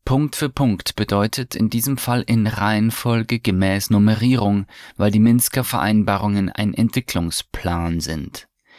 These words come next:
Im Klartext hieß das, dass nach Waffenstillstand und Abzug schwerer Waffen von der Kontaktlinie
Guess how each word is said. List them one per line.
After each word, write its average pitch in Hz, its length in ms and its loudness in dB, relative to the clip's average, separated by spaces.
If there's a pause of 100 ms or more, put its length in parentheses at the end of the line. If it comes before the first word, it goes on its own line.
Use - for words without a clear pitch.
(420)
Im 90 260 -2
Klartext 123 720 -2
hieß 117 260 -2
das, 139 300 -4
dass - 220 -6
nach 98 200 -4
Waffenstillstand 113 880 -4
und 147 220 0
Abzug - 420 -4
schwerer 123 420 -2
Waffen 98 360 -4
von 107 180 -4
der 98 100 -4
Kontaktlinie 104 880 -4